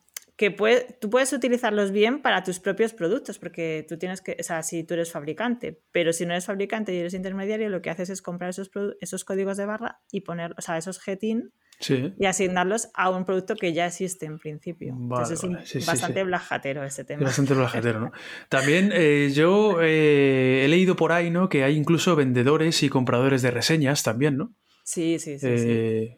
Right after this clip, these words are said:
Speaker 2: eso
Speaker 1: Hay
Speaker 2: será
Speaker 1: grupos también de
Speaker 2: Hay grupos ahí en Facebook, por ahí, en redes sociales, ¿no?
Speaker 1: Sí, sí.
Speaker 2: ¿No?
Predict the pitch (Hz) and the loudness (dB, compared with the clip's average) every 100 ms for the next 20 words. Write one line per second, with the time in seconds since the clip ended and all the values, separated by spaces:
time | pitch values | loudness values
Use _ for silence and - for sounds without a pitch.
0 | - - 180 123 113 117 160 151 - 156 | -10 -2 0 0 0 -2 -4 -6 -12 -8
1 | 160 180 175 160 - 165 156 151 131 123 | -4 -4 -6 -12 -12 -10 -8 -4 -4 -2
2 | - 123 127 120 117 151 139 127 123 - | 0 2 2 0 0 0 0 -2 -4 -2
3 | 127 139 123 131 123 120 135 120 180 170 | 0 2 2 2 0 -2 0 2 0 0
4 | 156 - - - - 170 - 127 147 | -4 -12 -16 -10 -6 -4 -4 -4 -4